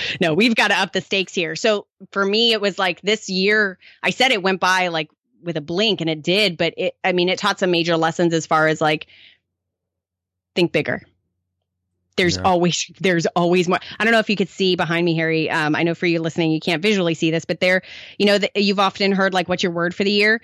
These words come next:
Speaker 2: Yeah.
Speaker 1: My word for the year is big, and that's
Speaker 2: Yeah.
Speaker 1: written right behind me on my board. And, um, I'm constantly looking at that, and I'm constantly asking myself, "How can I think bigger? Like, how can I, how can I come up with a bigger financial goal? How can I come up with a bigger, um, vision of what I want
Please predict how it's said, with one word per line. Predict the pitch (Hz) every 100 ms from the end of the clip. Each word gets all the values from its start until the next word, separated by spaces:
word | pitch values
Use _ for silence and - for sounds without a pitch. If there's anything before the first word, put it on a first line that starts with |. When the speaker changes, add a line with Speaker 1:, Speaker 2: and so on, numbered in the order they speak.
| -
Speaker 2:
Yeah. | 101 95
Speaker 1:
My | 208 208
word | 214 208
for | 220
the | 196
year | 185
is | 170
big, | 147 - 196 165 160 180
and | 170
that's | 165
Speaker 2:
Yeah. | 175
Speaker 1:
written | 190 190 180 180 -
right | 185 196
behind | 185 196 185 202
me | 180 170
on | 165
my | 160
board. | 180 202 185 170 180 -
And, | 175 165 160 160 -
um, | 165 160 160 -
I'm | 190
constantly | 196 - 196 - 208 180
looking | 170 165 165
at | 156
that, | 160 151
and | 175
I'm | 170
constantly | - 180 - 123 165
asking | 156 - 160
myself, | 151 151 151
"How | 170
can | 175
I | 226
think | 208 165
bigger? | 139 - - 180
Like, | 160
how | - 151
can | 185
I, | 170 165 - - - -
how | 214
can | 247
I | 233
come | 226
up | 214
with | 220
a | 202
bigger | 165 196 208
financial | 294 339 359 220
goal? | 147 135
How | 156
can | 175 190
I | 180
come | 196 185
up | 180
with | 185
a |
bigger, | 165 190 180 180 185 185 - - _ -
um, | 180 175 170
vision | 233 233 233
of | 214 165
what | 180 185 -
I | 180 190
want | 170 165 170 170 - -